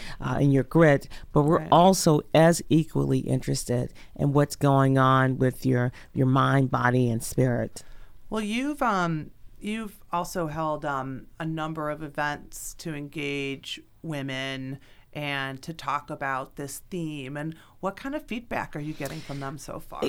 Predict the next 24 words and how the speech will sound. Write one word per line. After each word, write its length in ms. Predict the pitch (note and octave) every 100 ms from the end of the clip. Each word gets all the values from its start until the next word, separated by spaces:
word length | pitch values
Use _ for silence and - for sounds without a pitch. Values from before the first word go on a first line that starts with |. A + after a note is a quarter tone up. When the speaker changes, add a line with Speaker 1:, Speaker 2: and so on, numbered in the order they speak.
| -
Speaker 1:
You 140 | A#3
know, 220 | B3 B3+ -
that's 300 | - G3+ -
right. 260 | A#3+ A3 C#3+
That's 180 | D#3
a 40 | E3+
great 360 | - D3+ E3+
question. 480 | - E3 D#3+ - C3+ -
I, 380 | D3+ D3+ D#3 -
I 140 | C#3+ D#3
did 240 | C#3 F3
not 280 | E3 E3+ F3
wake 260 | D#3 D#3+ E3
up, 240 | D3+ D3+ -
you 140 | D3 D3
know, 440 | C3 C3 C3 B2+ - - - - - - - - - - - - - -
two 140 | F3
years 360 | E3 C#3+ D3 C#3+
ago 320 | C#3+ C3+ C3+
or 80 | C3+
five 280 | D3 C#3
years 260 | C3+ C3+ C3+
ago 220 | C3+ C3
saying, 280 | B2+ C3 C3